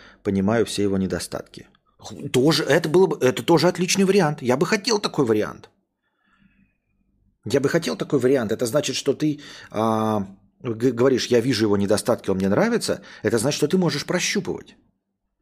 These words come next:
Это значит, что ты можешь угадать. Это значит, что ты можешь выбрать правильную мелодию или пойти про-, по верному пути. Если бы ты занимался, а, public relations, если бы ты занимался взаимодействием с аудиторией, Семён Сем-, Сирени-, Сиреньев,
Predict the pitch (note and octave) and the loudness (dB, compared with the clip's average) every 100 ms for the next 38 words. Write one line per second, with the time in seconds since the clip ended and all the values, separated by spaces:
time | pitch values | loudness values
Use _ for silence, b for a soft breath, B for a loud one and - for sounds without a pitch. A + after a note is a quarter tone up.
0 | - A#2+ B2+ D#3+ E3 - F3 F#3 E3+ D3+ | -6 -4 -2 -2 -2 -2 0 2 2 0
1 | F3+ F#3+ G3+ E3+ - - _ - A2 B2 | 0 2 4 2 0 -10 _ -6 -4 -2
2 | C#3+ - D3 E3 G3 C#3 B2+ G3 C#3 - | -4 -2 0 2 2 2 0 2 2 2
3 | B2+ E3+ C3+ G#2 F#2+ E2+ D#2+ E2+ A#2+ B | 0 0 0 0 0 0 -2 -4 -8 B
4 | B B D3 F#3 E3 E3+ G3+ F#3+ F#3+ F3+ | B B 0 2 0 -2 -2 -2 -4 -2
5 | F3+ G3+ F#3+ F#3+ E3+ G3 G#3+ A2+ B2 C#3+ | 0 2 2 0 -2 -6 -4 -4 -2 -2
6 | C3 - F3+ C#3 A#2+ F3+ G#3+ C3 - B | -2 -2 -2 0 -2 -4 -4 -6 -10 B
7 | B B B - A#2 A#2 G#2+ G#2 D#3 C#3 | B B B -12 -8 -6 -6 -4 -2 0
8 | C#3 E3 C3 F#2+ E2 - - _ _ _ | 0 2 2 0 -6 -12 -16 _ _ _
9 | _ _ _ - A#2+ D#3+ D#3 D#3 D3 E3 | _ _ _ -8 -4 -2 -2 -2 -2 0
10 | D3+ A2+ A#2 A#2 C#3 C#3+ A2+ - A2+ - | 0 -2 -2 0 0 0 -2 -4 -6 -4
11 | C3+ C#3+ C#3+ A#2+ D#3 B3 - G3 G#3+ G3 | -2 -2 0 0 0 -4 -6 -4 -4 -6
12 | F#3+ G3 - D#3+ D#3+ D#3+ D3+ - C#3+ C#3 | -8 -8 -6 -6 -4 -6 -8 -6 -4 -4
13 | C3+ | -6